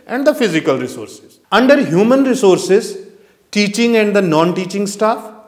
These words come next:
the parents and the community members, outside experts, academicians and practitioners,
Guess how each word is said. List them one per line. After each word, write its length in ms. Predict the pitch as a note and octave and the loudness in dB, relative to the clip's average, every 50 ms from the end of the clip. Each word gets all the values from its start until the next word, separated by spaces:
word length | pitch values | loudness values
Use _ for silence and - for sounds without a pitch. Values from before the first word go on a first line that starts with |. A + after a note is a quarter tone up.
| _ _ _ _ _ - | _ _ _ _ _ -4
the 120 | D#3+ F#3 | -4 -4
parents 680 | F3+ - - G#3+ G3+ G3 F#3 F#3+ G#3 A3+ B3 - - - - - - | -4 0 2 6 6 8 8 6 4 4 2 -2 -6 -10 -12 -6 -4
and 220 | F3 F#3 G3 F#3 | -2 0 2 4
the 80 | A3+ - | 2 2
community 640 | A3 - F3+ E3 E3 E3 E3 E3+ E3+ E3+ E3+ F#3 F3+ | 2 0 0 0 2 0 2 0 0 0 0 -2 -2
members, 520 | F3+ F3+ F#3 F#3+ G3+ A3 - - - - - - - _ _ _ _ _ _ _ | 0 -2 -2 -2 -2 -4 -4 -8 -12 -18 -20 -20 -20 _ _ _ _ _ _ _
outside 560 | - D#3+ E3+ F#3+ F#3 F3 - A3+ A3 A3 A3 A3 | 2 4 6 6 4 4 4 6 6 6 6 6
experts, 720 | G#3+ A3 - - - A3+ A#3 C4 C4+ - - - - - - - - _ _ _ _ - | 4 4 0 2 6 6 6 6 4 2 -4 -10 -14 -18 -20 -20 -20 _ _ _ _ -8
academicians 1040 | F3+ F3 G3 G3 F3+ F#3 G3 G3 G3+ G3 G3 - A#3+ A#3+ B3 C4+ C4 - - - - - - _ _ - | -4 -2 -2 0 0 0 0 0 -2 -2 -4 -2 0 0 0 0 -4 -8 -14 -18 -20 -20 -20 _ _ 0
and 220 | G3 A#3 B3+ - | 0 2 2 4
practitioners, 1000 | - A3+ G#3 - - - G3+ F#3 - - F#3 F#3+ G3 A3+ A3+ - - - - | 2 2 2 2 0 -2 -2 -2 -2 -2 0 2 2 2 0 -4 -10 -14 -16